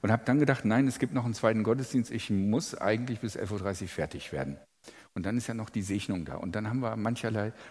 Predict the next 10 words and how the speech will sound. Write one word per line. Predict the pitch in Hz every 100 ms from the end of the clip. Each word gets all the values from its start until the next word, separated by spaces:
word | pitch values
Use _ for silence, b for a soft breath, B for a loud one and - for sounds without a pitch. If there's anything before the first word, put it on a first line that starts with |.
| -
tolle | - 104
Lieder. | 101 95 80 - - _ B B B -
Also, | 104 101 95
mein | 104
erster | 147 175 -
Gedanke, | 139 110 123 143 147 B B
wir | 113 113
sind | 131 143
immer | 131 127
beides. | 104 85 82 - -